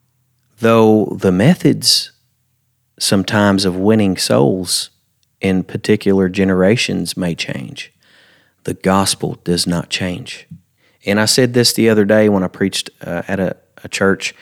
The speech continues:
You know, I'm okay with, you know, a church modernizing and making things look good and presentable to the culture, but when we go so far as to compromise the Word of God,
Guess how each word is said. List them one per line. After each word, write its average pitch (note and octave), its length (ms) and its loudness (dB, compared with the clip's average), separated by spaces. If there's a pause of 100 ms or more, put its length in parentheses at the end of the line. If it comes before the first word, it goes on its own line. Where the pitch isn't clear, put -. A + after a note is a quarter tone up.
(500)
You F#2+ 80 0
know, G2 120 2
I'm B2 180 4
okay C#3 420 2
with, G#2+ 340 0 (540)
you G2+ 160 -2
know, F#2+ 240 2
a G2 100 -4
church - 360 -2
modernizing G2+ 800 2
and F#2 100 -2
making G2+ 300 -4
things G2 340 -4
look G2 240 -2
good F#2+ 340 0
and F2 220 -6
presentable G2 720 -2 (120)
to G2 120 -4
the F2 80 -4
culture, A2+ 580 0
but G#2+ 540 0 (200)
when G#2 140 -2
we A#2 100 4
go C#3+ 180 4
so D#3+ 200 2
far B2 320 2
as G2+ 120 -2
to G2+ 100 -4
compromise G2 680 0
the F#2+ 80 0
Word G2 260 2
of F2+ 140 -2
God, F2+ 460 0